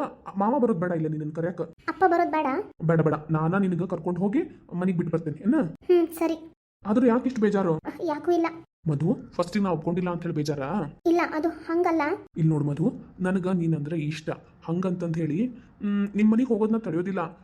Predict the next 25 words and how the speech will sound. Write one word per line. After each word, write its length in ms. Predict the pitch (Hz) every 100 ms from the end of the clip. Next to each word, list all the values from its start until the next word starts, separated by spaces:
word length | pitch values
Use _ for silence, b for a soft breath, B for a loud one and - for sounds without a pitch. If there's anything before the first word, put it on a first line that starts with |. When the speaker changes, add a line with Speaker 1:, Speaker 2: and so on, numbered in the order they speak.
| -
Speaker 1:
ನೀ 60 | 247
ಹೇಳಿದ್ 300 | 214 226 254
ಕೂಡ್ಲೆ 200 | 233 208
ನನ್ಗ 200 | 202 190
ಒಂದ್ 200 | 208 208
ಸ್ವಲ್ಪ 280 | 208 196 185
ಬೇಜಾರಾತು. 640 | 165 160 196 185 196 170
ಪರವಾಗಿಲ್ಲ 600 | - - 160 160 247 254
ಬಿಡು, 460 | 220 233 190 - -
ಏನಾಗಲ್ಲ. 540 | 185 233 170 180 180
ಇದೆಲ್ಲ 300 | - 156 160 175 180 240
ಇದ್ದಿದ್ದ 260 | 160 156 160 156 262 254 B
ಅಮ್ಮನೂ 280 | 156 156 180
ನನಗ 220 | 190 170
ಹೇಳಿದ್ರು. 420 | 170 175 165 160 160 -
ಇದೆಲ್ಲ 240 | 160 151
ಹೆಣ್ಮಕ್ಳ 380 | 190 170 165 165
ಮನ್ಸ್ನ್ಯಾಗ 480 | 170 156 156 170 160
ಇರುವಂತ 380 | 170 160 160 165
ವಿಷಯನ 340 | 147 156 156
ಅಂತ 200 | 151 143 185 277 B B 226
ನನಗೇನ್ 360 | 226 226 240
ಗೊತ್ತಾಗ್ಬೇಕಪ್ಪ? 540 | 226 214 202 180 175 185 190 165 -
ನಾನೇನು 680 | 196 196 190 185 202 165 160 -
ನೋಡೇನಾ 320 | 190 185 175